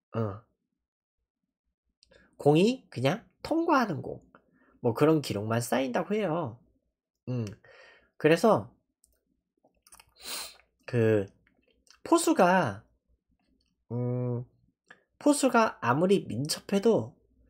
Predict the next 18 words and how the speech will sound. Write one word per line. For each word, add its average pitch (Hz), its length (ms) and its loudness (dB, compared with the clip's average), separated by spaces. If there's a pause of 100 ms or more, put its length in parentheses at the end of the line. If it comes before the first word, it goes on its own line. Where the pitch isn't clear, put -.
(600)
그 113 460 0 (420)
공 185 440 4
밑-, 120 220 -2 (300)
공이 160 460 -2
어디로 240 360 0
갈지 190 300 -2
모르기 110 400 -2
때문에 110 560 -4 (760)
약간 110 520 -4
그, 82 420 -12 (2250)
그 - 140 -10 (120)
공이 117 560 -2 (240)
따라가기도 180 640 0
힘들고, 110 580 -2 (480)
그 - 80 -16
다음에 101 300 2
이제 92 540 -14 (340)
만약에 139 580 0